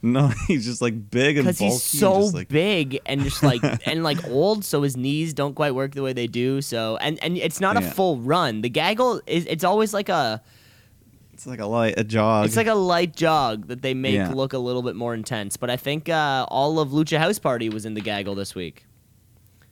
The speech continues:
Speaker 1: Yeah, I mean, yeah, there they go.
Speaker 2: Yeah, there you go.
Speaker 1: I didn't see, I didn't spot any puppets or anything backstage.
Speaker 2: Um,
Speaker 1: No, no, no,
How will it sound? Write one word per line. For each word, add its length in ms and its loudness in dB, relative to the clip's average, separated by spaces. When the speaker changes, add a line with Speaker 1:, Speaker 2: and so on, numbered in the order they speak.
Speaker 1:
Yeah, 500 -4
I 120 -4
mean, 340 -4
yeah, 180 -6
there 160 -8
they 100 -10
go. 220 -10
Speaker 2:
Yeah, 100 -18
there 140 -14
you 60 -14
go. 200 -12
Speaker 1:
I 100 -6
didn't 180 -2
see, 400 0
I 60 0
didn't 180 -2
spot 360 -2
any 120 0
puppets 460 -4
or 60 -8
anything 280 -8
backstage. 680 -10
Speaker 2:
Um, 440 -8
Speaker 1:
No, 280 -2
no, 220 2
no, 220 2